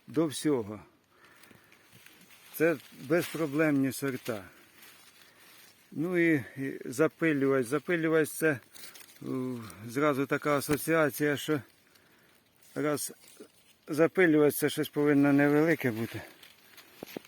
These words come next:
Воно такі плодики. Зараз поміряємо цукор, м'якуш. Так, поміряв.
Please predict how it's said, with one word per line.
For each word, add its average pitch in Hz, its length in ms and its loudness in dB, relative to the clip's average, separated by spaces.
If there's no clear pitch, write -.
Воно 135 300 -4
такі 135 340 -4
плодики. 123 520 0
Зараз 139 180 -12
поміряємо 135 640 0
цукор, 139 520 -6
м'якуш. 131 640 -8
Так, 107 300 -14
поміряв. 123 680 0